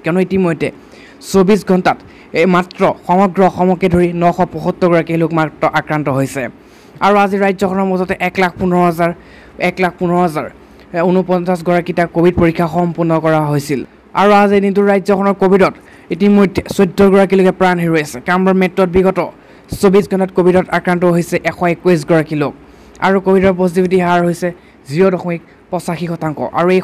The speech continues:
সময়ছোৱাত সুস্থতাৰ হাৰ হৈছে, হৈছে সাতান্নব্বৈ দশমিক দুই শতাংশ। আৰু হিমন্ত বিশ্ব শৰ্মাই এইদৰে অফিচিয়েলভাৱে Twitter একাউণ্টৰ জৰিয়তে সকলো তথ্য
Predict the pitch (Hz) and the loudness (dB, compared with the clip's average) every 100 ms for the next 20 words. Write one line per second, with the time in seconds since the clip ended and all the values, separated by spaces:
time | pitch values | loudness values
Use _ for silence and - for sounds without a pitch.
0 | - 185 190 185 123 - 185 - 180 175 | -2 -2 -2 -4 -10 -6 -8 -4 -2 0
1 | 170 170 165 170 - - - - 165 180 | 0 -4 -4 -6 -6 -20 -20 -4 0 0
2 | 180 - - - - 185 - 208 196 185 | 0 -12 -20 -20 -12 -8 -2 0 2 2
3 | 175 175 175 165 - - - 143 180 170 | 0 -2 -4 -6 -14 -20 -10 -2 -2 -2
4 | 160 165 151 139 - 175 175 175 175 185 | -4 -6 -4 -6 -2 -2 0 0 0 -2
5 | 185 175 - 170 175 170 170 165 156 151 | 0 -2 -2 -4 -2 -2 -2 0 -2 -2
6 | 180 175 160 160 165 165 156 151 156 156 | -4 -2 -2 -2 -2 0 -2 -2 -4 -4
7 | 156 151 143 147 160 151 151 | -4 -6 -6 -6 -4 -4 -6